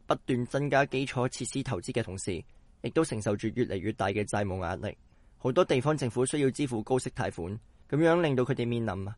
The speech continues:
陷入債務陷阱嘅危險。中央政府正喺度試圖以發行新債券嚟置換現存債務嘅方式解決呢個問題，實質上嘅就係令到地方政府為債務再融資，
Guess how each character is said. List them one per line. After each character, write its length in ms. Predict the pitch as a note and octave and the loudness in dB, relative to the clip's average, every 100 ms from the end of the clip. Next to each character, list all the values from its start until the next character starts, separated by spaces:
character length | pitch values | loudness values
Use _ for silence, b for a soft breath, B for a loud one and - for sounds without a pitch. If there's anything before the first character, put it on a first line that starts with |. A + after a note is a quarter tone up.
| - | -6
陷 100 | A2+ A#2+ | -2 0
入 80 | A2 - | 0 -2
債 240 | - B2+ C3 | 0 2 2
務 240 | A#2 A2+ | 2 0
陷 160 | A2 A2+ | -2 -2
阱 240 | G#2+ G#2+ | -2 -4
嘅 60 | F#2+ | -4
危 100 | F#2+ | -4
險。 280 | G2+ G#2+ B2+ _ b b - | -2 -4 -6 _ b b 0
中 140 | D#3+ | 4
央 120 | D#3+ D#3+ | 4 4
政 120 | C#3+ | 2
府 220 | C3 D3 | 2 2
正 220 | - C#3 | 2 0
喺 80 | D3+ | 2
度 80 | D3+ | 2
試 260 | - A#2+ | 0 -4
圖 300 | A#2 F#2+ F#2 - | -2 0 -2 -2
以 120 | B2 | -2
發 140 | B2+ B2+ | 0 0
行 160 | G#2 | 0
新 180 | G2+ C#3+ | -2 0
債 160 | C#3+ A#2+ | 0 2
券 180 | A#2 A2+ | 0 0
嚟 220 | G#2 G2 | -2 -2
置 220 | - B2+ | -2 0
換 240 | A2 A2 F#2 | 2 0 0
現 200 | A#2+ A2+ | -2 -2
存 200 | G#2+ F#2+ | -4 -2
債 160 | A#2+ | 0
務 120 | A2+ | 0
嘅 100 | A2 | -2
方 180 | A#2 C3 | 0 -2
式 160 | C3 - - | -2 -4 -8
解 160 | - A#2 | -4 -2
決 120 | B2+ | -2
呢 100 | A2+ | -4
個 100 | A2+ | -2
問 200 | G2+ F#2 | -2 -2
題， 260 | - D2+ - - - | -4 -6 -8 -20 -8
實 100 | C3+ | 0
質 180 | E3 E3+ | 0 2
上 160 | B2+ | 2
嘅 220 | A2+ A#2+ A#2+ | 2 2 2
就 140 | A#2 | 0
係 180 | A#2 A2 | 0 0
令 180 | A2 A2 | 0 2
到 200 | A2 A#2 - | 0 0 -2
地 160 | A2+ | -2
方 180 | A2+ C#3 | 0 -2
政 160 | B2+ G#2+ | -2 -2
府 140 | B2 | 0
為 140 | A#2+ | 0
債 180 | G#2+ G#2 | 2 0
務 160 | G2 F#2+ | 0 0
再 140 | A2 | 0
融 260 | G2+ E2+ F2 | 0 -4 -6
資， 260 | B2 A#2 | -2 -2